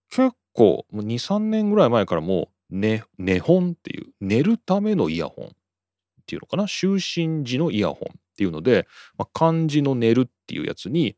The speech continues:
あとカタカナで本っていうのをつけて、寝本っていう、こういうジャンルが、まあ、昔から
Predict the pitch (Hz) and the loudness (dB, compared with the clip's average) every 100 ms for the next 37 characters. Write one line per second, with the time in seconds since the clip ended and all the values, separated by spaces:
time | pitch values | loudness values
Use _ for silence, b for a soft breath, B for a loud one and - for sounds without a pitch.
0 | _ - 95 - - - 117 98 80 - | _ -12 -12 -10 -6 -4 -2 -4 -6 -2
1 | 160 120 - _ - - - - - 82 | 2 2 -2 _ -16 -16 -14 -16 -6 -6
2 | 78 87 101 98 190 190 175 165 - _ | -6 0 0 2 0 0 0 -4 -10 _
3 | 80 76 - _ _ _ _ - 214 208 | -6 -6 -8 _ _ _ _ 0 2 4
4 | 185 180 147 101 113 110 98 87 98 90 | 4 2 2 2 2 2 -2 -2 0 2
5 | 69 71 78 - _ _ - 120 - 220 | 2 -4 -10 -12 _ _ -4 -2 2 0
6 | - - 165 151 139 107 - | 0 0 2 4 6 4 0